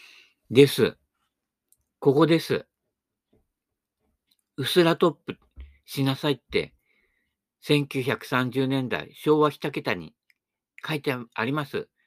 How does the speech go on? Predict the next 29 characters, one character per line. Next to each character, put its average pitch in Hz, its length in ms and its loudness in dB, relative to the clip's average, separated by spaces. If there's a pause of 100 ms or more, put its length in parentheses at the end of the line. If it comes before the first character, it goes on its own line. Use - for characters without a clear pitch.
(300)
う 135 100 -2
ち 151 140 -8
の 147 140 -2
親 143 180 -2
父 139 100 -4
が 135 120 -4
生 139 100 -4
ま 143 80 -4
れ 135 40 -12
た 147 120 -8
頃 147 180 -6
で 139 140 -4
す - 100 -16
よ。 87 240 -4 (640)
う 110 80 -10
ん。 113 260 -10 (1080)
そ - 220 -14
う - 20 -6
い 117 60 -10
っ - 20 -20
た 127 100 -8
こ 131 120 -8
と 135 120 -8
で 117 140 -8
す。 - 260 -12 (2000)
少 - 240 2
し 190 180 -6
で 160 140 0
も 143 260 -4